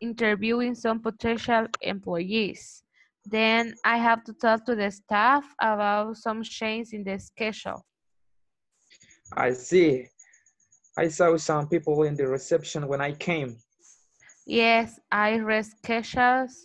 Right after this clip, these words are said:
Speaker 1: some of them tomorrow. I need to make some calls in some minute. Anyway, how about you?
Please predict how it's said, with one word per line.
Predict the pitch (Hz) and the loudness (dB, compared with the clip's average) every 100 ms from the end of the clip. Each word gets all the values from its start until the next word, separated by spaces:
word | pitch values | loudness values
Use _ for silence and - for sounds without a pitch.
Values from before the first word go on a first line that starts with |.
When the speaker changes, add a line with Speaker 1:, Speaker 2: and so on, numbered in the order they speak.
| _ _ _ _ _ | _ _ _ _ _
Speaker 1:
some | - 233 233 240 | 0 2 2 2
of | 233 233 - _ _ | 0 -2 -8 _ _
them | 226 240 247 | -6 -4 -8
tomorrow. | 202 208 208 175 151 - - | -4 0 2 0 -2 -6 -2
I | 233 240 | 0 0
need | 233 240 - | -2 -6 -6
to | |
make | 226 220 220 | -2 -2 -2
some | - 220 220 | -4 -4 -4
calls | - 214 226 220 | 0 0 0 -4
in | 208 202 | -10 -8
some | 208 196 208 | -6 -6 -4
minute. | 240 214 160 - _ _ 262 285 294 320 320 | -4 -4 -8 -14 _ _ _ -20 -20 -16 -6
Anyway, | 220 240 262 254 254 262 262 _ _ - | -4 0 2 4 4 2 -2 _ _ -4
how | - 226 240 233 | 2 4 4 4
about | 233 240 233 | 4 2 2
you? | 285 226 | 2 0